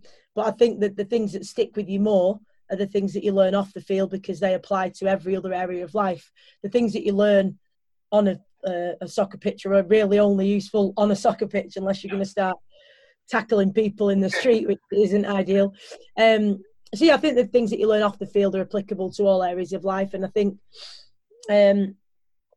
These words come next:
I learn, um, a, a great deal, but, you know, I think I, I learned a lot about leadership, particularly when I was in America on, on a scholarship. I went out there on my own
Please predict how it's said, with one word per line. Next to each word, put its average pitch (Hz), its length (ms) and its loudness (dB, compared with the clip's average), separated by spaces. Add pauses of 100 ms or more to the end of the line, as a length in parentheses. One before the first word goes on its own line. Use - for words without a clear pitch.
(160)
I 214 40 0
learn, 202 400 4 (120)
um, 196 600 -2 (120)
a, 226 180 0
a 220 60 -2
great 294 320 2
deal, 214 240 6
but, 196 260 -2 (260)
you 226 100 -4
know, 247 80 -2
I 240 40 -4
think 254 200 -6
I, 269 40 4 (100)
I 226 60 2
learned 226 200 2
a 214 40 0
lot 220 120 0
about 202 220 -2
leadership, 208 480 0
particularly 208 400 -4
when 196 80 0
I - 20 0
was 190 120 -4
in 196 80 -2
America 196 540 -2
on, 190 140 -4
on 185 160 -8
a 175 40 -10
scholarship. 185 540 -8
I 202 40 -4
went 196 160 -2
out 185 180 -8
there 185 320 -4
on 202 120 -4
my 196 160 2
own 185 280 -2